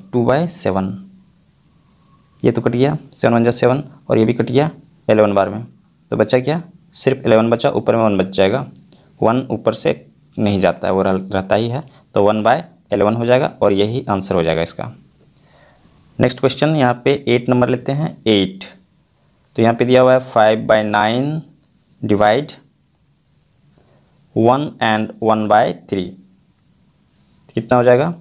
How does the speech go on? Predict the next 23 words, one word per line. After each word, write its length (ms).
फ़ाइव 220
बाय 120
नाइन 200
तो 100
रहेगा 260
ही, 180
फ़ाइव 220
बाय 160
नाइन 440
और 140
ये 160
थ्री 80
वन 140
जा 80
थ्री 240
और 140
वन 180
फ़ोर, 440
फ़ोर 180
बाय 120
थ्री 180
हो 100
गया, 200